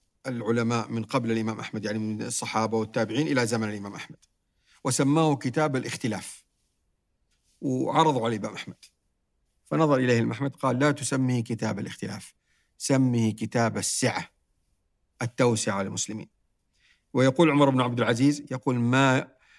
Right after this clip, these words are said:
ما، ما كنت أود باختلاف النبي صلى الله، اختلاف أصحاب النبي عليه الصلاة والسلام وأن يكون لي به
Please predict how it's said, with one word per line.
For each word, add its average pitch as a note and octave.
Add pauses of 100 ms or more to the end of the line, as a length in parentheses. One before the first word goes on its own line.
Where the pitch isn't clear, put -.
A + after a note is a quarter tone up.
(140)
ما، C3+
ما C3+
كنت C#3+
أود B2+
باختلاف B2
النبي A#2+
صلى A#2
الله، A#2
اختلاف C3
أصحاب C#3+
النبي C3
عليه B2+
الصلاة A#2
والسلام D#3+
وأن C#3
يكون C3
لي C3
به D#3+